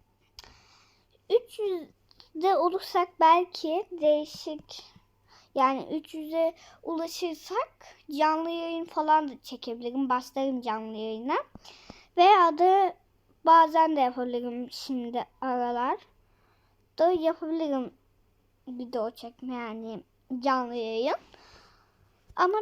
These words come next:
biraz erken say, üç yüz kişi olmamız lazım. Yani çok kişi olmamız lazım. Az kişi olursak olmuyor. O zaman,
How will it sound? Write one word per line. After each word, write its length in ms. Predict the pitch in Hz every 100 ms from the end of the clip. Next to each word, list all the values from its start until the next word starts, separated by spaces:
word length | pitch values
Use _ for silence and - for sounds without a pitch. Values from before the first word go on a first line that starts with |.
| 403
biraz 300 | 370 392 415
erken 460 | - 311 311 339 349
say, 260 | 392 427 -
üç 220 | 370 -
yüz 200 | 370 403 _ _ _ _ _ _ _ _ _ - -
kişi 240 | - 349
olmamız 500 | 302 254 233 240 240
lazım. 320 | 233 220 254 - _ _ _ _ _ _ _ -
Yani 400 | 320 311 330 370
çok 340 | 370 339 330
kişi 220 | - - 302
olmamız 460 | 247 220 233 220
lazım. 360 | 226 220 269 359 - _ - _ _ _ _ _ _ _
Az 300 | 330 349 359
kişi 320 | - - - 370
olursak 500 | 359 403 427 415 -
olmuyor. 640 | 269 269 262 226 240 339 466 _ _ _ _ _ _ _ - 277
O 120 | 294
zaman, 340 | 302 381 381